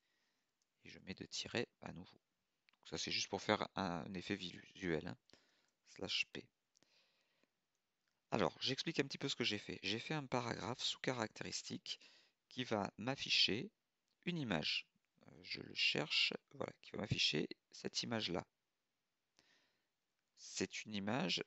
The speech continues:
donc l'image Véloutre zéro trois, qui est une petite image, c'est une vignette qui, qui fait juste un, deux ou trois cas. Cette image-là est placée elle-même dans un lien hypertexte, c'est-à-dire que quand je clique dessus, ça va charger l'image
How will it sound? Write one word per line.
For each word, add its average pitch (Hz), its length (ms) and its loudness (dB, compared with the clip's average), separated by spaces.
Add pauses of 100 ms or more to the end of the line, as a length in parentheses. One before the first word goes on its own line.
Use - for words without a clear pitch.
(100)
donc - 220 -12
l'image 110 360 0 (160)
Véloutre 135 440 2
zéro 101 260 -2
trois, - 320 0
qui - 120 -10
est - 140 -10
une - 140 -20 (100)
petite - 360 -2
image, - 340 -2
c'est - 160 -10
une 107 140 -14
vignette 107 460 -4
qui, - 180 -20 (560)
qui - 100 -12
fait 110 140 4
juste 135 400 4
un, - 140 -4
deux 110 200 2
ou 120 120 2
trois - 220 2
cas. - 200 -4 (1000)
Cette - 400 2
image-là 120 1120 0 (220)
est 90 100 0
placée - 420 0
elle-même 131 420 2
dans 92 240 0
un 90 80 -2
lien 110 260 -2
hypertexte, - 840 -4 (160)
c'est-à-dire - 260 -4
que - 140 -20
quand 127 80 -2
je 120 140 0
clique 104 200 -12
dessus, 92 380 -2 (440)
ça - 200 -2
va 95 140 2
charger 135 560 4
l'image 107 500 -2